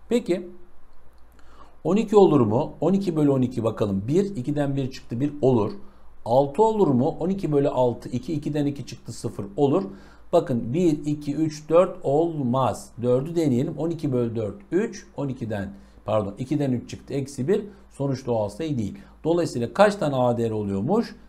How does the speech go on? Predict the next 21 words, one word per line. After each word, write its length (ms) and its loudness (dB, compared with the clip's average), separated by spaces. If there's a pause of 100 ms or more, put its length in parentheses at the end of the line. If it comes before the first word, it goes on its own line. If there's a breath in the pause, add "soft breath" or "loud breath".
Sekiz 680 -8
tane 320 -8 (160)
A 300 2
değeri 480 -4 (320)
oluyormuş 540 -2
sevgili 500 -8
arkadaşlar. 640 -12 (2250 soft breath)
Son 320 4
sorumuz. 560 -2
Bu 160 -4
da 300 0 (580 soft breath)
güzel, 500 4
basit 460 0
ama 240 2
gururlu 500 0
bir 100 -4
soru. 440 -4
Dikkat 240 0
isteyen 380 -4
bir 40 -12
soru. 420 -2